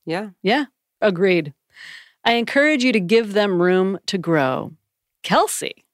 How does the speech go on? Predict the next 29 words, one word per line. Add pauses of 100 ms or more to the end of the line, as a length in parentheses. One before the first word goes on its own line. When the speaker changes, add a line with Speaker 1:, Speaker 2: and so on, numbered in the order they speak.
Speaker 2:
way
Speaker 1:
Yeah.
Speaker 2:
to
predict
this
entire
Speaker 1:
Nail
it.
Speaker 2:
thing
that
Speaker 1:
Nail
it.
Speaker 2:
happened.
Nailed
it.
Speaker 1:
Yeah,
I
wanna
point
out,
too,
that
the
whole
giving
them
room
to
grow